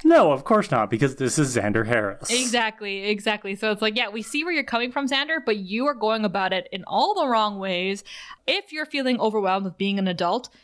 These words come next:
Speaker 2: then do not propose to your girlfriend when you're twenty years old. Just don't do it, okay? So let's cut to Buffy. Um, she's all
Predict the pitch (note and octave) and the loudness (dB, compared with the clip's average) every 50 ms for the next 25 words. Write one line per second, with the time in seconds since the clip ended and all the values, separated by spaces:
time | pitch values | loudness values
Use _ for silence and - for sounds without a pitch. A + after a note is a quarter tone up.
0 | _ _ - B3+ D4 D#4+ E4 E4 E4 - - A3+ A3 G#3 C#4+ F4 G#4 G#4 G#4+ G4+ | _ _ -2 0 2 2 2 0 -2 -4 -6 -6 -2 0 0 2 2 4 4 2
1 | G4+ G4+ G4 F#4+ - - F4+ F#4 F#4+ F#4 E4+ - - F4 F4 F#4 D4 - D#4+ F4+ | 2 0 -2 -6 -4 0 0 2 2 0 0 0 0 0 0 0 0 0 0 0
2 | G4 E4+ - D#4 D4+ D#4 D#4+ D#4+ D#4 - - - C4+ D4 D#4 F4 F4+ F4 - - | 0 0 0 0 2 2 2 0 -2 -8 -6 -2 0 0 2 2 0 0 0 0
3 | - D#4+ F4 F4 F4 E4+ E4+ E4+ E4+ D#4 F4 F#4 F#4 D#4+ G#3+ F3+ E3 - _ _ | 0 0 0 0 -2 -2 0 0 0 0 2 2 2 2 2 2 0 -4 _ _
4 | _ _ _ _ _ - C#4 C4+ - E4 E4+ E4+ D#4 F#4 G#4+ G#4+ C#4 F3 - - | _ _ _ _ _ -6 -6 -2 -2 -2 -2 0 0 2 2 2 2 0 -2 -8
5 | _ _ - G3 G#3+ A#3 C4+ F4 B4+ - _ _ _ - - - - - - _ | _ _ -6 -4 -2 0 0 -2 -2 -6 _ _ _ -20 -20 -20 -20 -20 -18 _
6 | - - C#4+ C#4 C4+ A#3 G3+ F#3 - - - - - A3 B3+ B3+ - - F4+ E4+ | -6 -2 0 0 2 0 0 -2 -6 -10 -16 -10 -4 -4 -4 -2 0 -2 -2 -2
7 | - D4 B3+ C4+ C4 C4 C4+ C4 B3 B3 B3 - - - F#3+ F#3+ F#3+ F#3 F#3 F#3 | -2 -4 -2 -2 -2 -2 -4 -6 -8 -6 -8 -8 -8 -6 -4 -2 0 2 0 0
8 | F3+ F3 - - - B3 B3+ B3 B3 A#3 A3+ A3+ A3 A3 - | -2 -6 -8 -6 -4 -2 0 2 2 2 4 2 2 0 -2